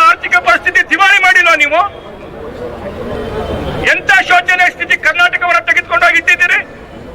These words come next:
ಕರ್ನಾಟಕವನ್ನ ಇಪ್ಪತ್ತು ವರ್ಷ ಹಿಂದೆ ಇಟ್ಟಿದ್ದೀರಿ ನೀವು. ಬೊಮ್ಮಾಯಿ ಅವ್ರ ಕಾಲದಲ್ಲಿ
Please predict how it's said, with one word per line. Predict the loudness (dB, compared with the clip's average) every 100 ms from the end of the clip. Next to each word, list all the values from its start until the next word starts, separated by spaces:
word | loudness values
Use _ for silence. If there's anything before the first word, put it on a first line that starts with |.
| -16 -14 -14 -12 -12 -10 -2
ಕರ್ನಾಟಕವನ್ನ | 0 2 4 4 4 0 2 2 2
ಇಪ್ಪತ್ತು | 0 2 2 2 0
ವರ್ಷ | 2 2
ಹಿಂದೆ | 0 2 2
ಇಟ್ಟಿದ್ದೀರಿ | 2 0 0 0 0
ನೀವು. | 2 0 -2 -12 -12 -12 -12 -12 -12 -12 -12 -12 -10 -10 -8 -6 -6 -6 -6 -6 -6 -6 -4 0
ಬೊಮ್ಮಾಯಿ | 2 4 4 6
ಅವ್ರ | 6 4
ಕಾಲದಲ್ಲಿ | 2 0 2 2 2 0 -4